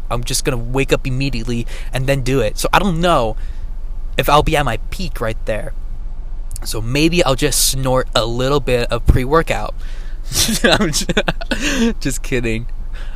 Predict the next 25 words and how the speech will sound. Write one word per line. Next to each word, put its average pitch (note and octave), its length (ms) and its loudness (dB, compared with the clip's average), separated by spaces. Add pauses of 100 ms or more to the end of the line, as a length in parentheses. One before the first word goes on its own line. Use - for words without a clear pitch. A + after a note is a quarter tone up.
I C#3 120 6
will C#3 140 2
drink C#3 360 -2
a C#3+ 60 4
little C#3 360 2
bit A#2+ 300 0 (240)
of B2 380 -2 (340)
pre-workout, A#2 960 -2
not C3 320 -2
snort B2+ 400 -2
it A2+ 200 -2
like A#2+ 220 -2
a B2 60 0
madman. A2 720 -2 (640)
So D#3+ 200 -2
yeah. E3+ 360 0 (880)
Uh, C3+ 1000 8 (600)
what D3+ 260 4
else? C3+ 480 2 (340)
Chainsaw D#3+ 600 2
Man, D#3 280 0
that C3+ 180 0
anime C3+ 340 -2
came C3 280 -2
out C3+ 260 -2